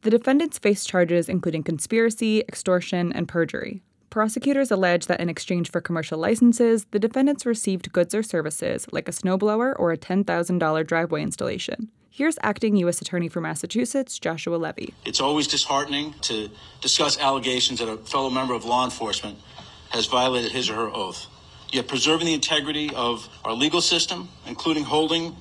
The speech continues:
Speaker 2: law enforcement accountable, is paramount.
Speaker 1: Levy said that law enforcement identified over two dozen licenses given to drivers who did not actually pass their tests.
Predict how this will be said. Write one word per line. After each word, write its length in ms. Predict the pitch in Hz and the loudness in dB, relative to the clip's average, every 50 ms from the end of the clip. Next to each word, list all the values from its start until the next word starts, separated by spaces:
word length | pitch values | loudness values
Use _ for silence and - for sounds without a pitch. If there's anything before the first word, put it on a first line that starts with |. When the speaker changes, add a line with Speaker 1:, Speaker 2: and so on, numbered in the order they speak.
| - - - | -18 -10 -2
Speaker 2:
law 160 | 127 127 143 | 2 4 4
enforcement 480 | 147 139 - 165 151 143 - 143 123 - | 4 2 0 -2 -2 0 -2 -4 -6 -4
accountable, 400 | - 147 127 123 127 120 120 117 | -4 -2 -2 -2 -2 -2 -4 -4
is 80 | - - | -4 -4
paramount. 520 | - - 120 110 107 101 92 87 85 - - - - - - - _ - | -4 -4 -2 -2 -2 -4 -6 -6 -8 -10 -16 -20 -20 -20 -20 -18 _ -2
Speaker 1:
Levy 240 | 208 214 226 262 | 0 2 2 0
said 200 | 254 - 220 196 190 | 2 2 2 2 2
that 140 | 180 - 175 | 2 0 2
law 160 | 175 175 185 | 2 4 4
enforcement 500 | 196 196 - 190 185 180 - 196 185 190 | 4 2 2 0 0 0 0 -2 -2 -2
identified 540 | - 170 175 170 165 165 - 175 170 165 165 | -2 -2 -2 -2 -2 -2 -2 0 0 0 0
over 180 | 160 147 156 | 0 -2 -4
two 320 | 156 - - - 208 214 226 | -6 -6 -4 -2 0 2 4
dozen 360 | 208 190 185 - 190 190 185 | 4 2 2 2 0 0 0
licenses 580 | 170 165 160 - 165 160 - - 165 165 156 | 0 -2 -4 -4 -6 -6 -2 -2 -2 -2 -2
given 220 | - - 156 156 160 | -2 -4 -4 -4 -6
to 100 | - 165 | -6 -2
drivers 520 | - 160 165 170 170 175 175 175 175 - | 0 0 2 2 2 2 2 2 0 0
who 100 | - 185 | -2 -2
did 120 | 175 170 175 | -2 0 0
not 240 | 202 226 262 - - - | 0 0 0 -2 -2 -4
actually 400 | 185 175 - - - 170 165 160 | -4 -4 -2 -4 -4 -4 -4 -4
pass 240 | - - - 143 | -4 -6 -8 -6
their 140 | - - - | -6 -8 -8
tests. 500 | - - 156 - - - - - - - | -6 -6 -8 -8 -8 -14 -16 -18 -18 -18